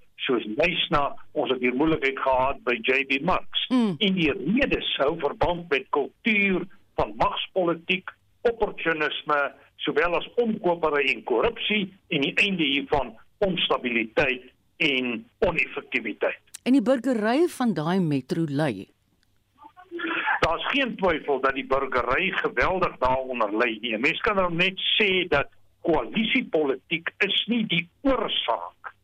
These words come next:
Speaker 1: van hierdie probleem nie.
Speaker 2: Nee,
Speaker 1: Dis
Speaker 2: nee.
Speaker 1: eerder 'n
Speaker 2: Mm.
Speaker 1: simptoom
Speaker 2: Mm.
Speaker 1: van hierdie probleem, want munisipaliteite het tot 'n groot mate reeds in baie gevalle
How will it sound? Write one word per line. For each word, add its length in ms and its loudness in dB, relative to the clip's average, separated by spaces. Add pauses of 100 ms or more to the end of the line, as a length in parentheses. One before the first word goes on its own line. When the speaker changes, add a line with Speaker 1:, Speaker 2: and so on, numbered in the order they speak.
(300)
Speaker 1:
van 180 0
hierdie 280 0
probleem 560 0
nie. 120 6 (140)
Speaker 2:
Nee, 180 -8
Speaker 1:
Dis 120 0
Speaker 2:
nee. 120 -2
Speaker 1:
eerder 260 2
'n 160 0
Speaker 2:
Mm. 80 -6
Speaker 1:
simptoom 760 -2
Speaker 2:
Mm. 300 2
Speaker 1:
van 160 0
hierdie 320 0
probleem, 640 0 (220)
want 220 -2
munisipaliteite 1160 0 (220)
het 160 0
tot 160 0
'n 200 0
groot 240 0
mate 460 0 (240)
reeds 500 0
in 120 -4
baie 280 2
gevalle 640 0